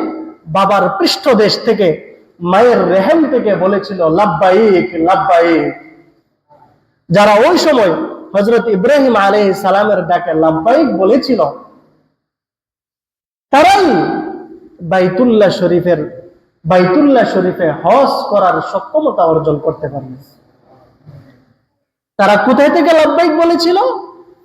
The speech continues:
বাবার পৃষ্ঠদেশ থেকে, মায়ের রেহেম থেকে। যারা লাব্বাইক বলেছিল,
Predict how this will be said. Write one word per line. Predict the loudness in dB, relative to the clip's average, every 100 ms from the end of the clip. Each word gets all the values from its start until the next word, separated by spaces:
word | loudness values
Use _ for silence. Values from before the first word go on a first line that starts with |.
| _ _ _ -4
বাবার | 0 2 2 2
পৃষ্ঠদেশ | -2 -2 0 0 -2 -4
থেকে, | -6 -6 -8 -16 _ _ _ -6
মায়ের | 0 2 2 2
রেহেম | 0 0 -4 -4
থেকে। | -8 -10 -16 -20 -20 _ _ _ _ _ _ -6
যারা | 0 2 2
লাব্বাইক | 2 2 2 2 2 2
বলেছিল, | 0 0 -2 -2